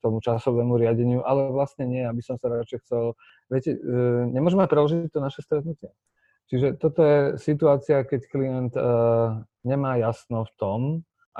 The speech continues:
nedeklaruje, čo chce, vie a môže robiť. A ak ja dobre klientovi rozumiem a ak sa s ním rozprávam, tak s ním uzatváram dohodu iba na tom, a, čo je možné. Pravdepodobne tento klient, tak ako som ho prezentoval,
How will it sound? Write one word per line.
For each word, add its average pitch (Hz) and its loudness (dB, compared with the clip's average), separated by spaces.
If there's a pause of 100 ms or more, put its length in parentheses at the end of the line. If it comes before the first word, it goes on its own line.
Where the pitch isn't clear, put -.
nedeklaruje, 110 2
čo 117 -4
chce, - 0
vie 113 0
a 107 -2
môže 104 -6
robiť. 80 -14 (680)
A 104 -6
ak 123 -2
ja 131 2
dobre 143 2
klientovi 131 -2
rozumiem 147 -2
a 165 -10
ak - -18
sa - -8
s - -12
ním 110 -6
rozprávam, 117 -2 (420)
tak - -6
s - -14
ním 131 -4
uzatváram 131 0
dohodu 131 0
iba 147 0
na 120 -2
tom, 117 -6 (480)
a, 113 -4 (400)
čo 151 0
je 143 0
možné. 123 0 (1080)
Pravdepodobne 131 -2
tento 131 -6
klient, 131 -2
tak 123 -2
ako 123 -12
som 131 -6
ho 120 -4
prezentoval, 131 -2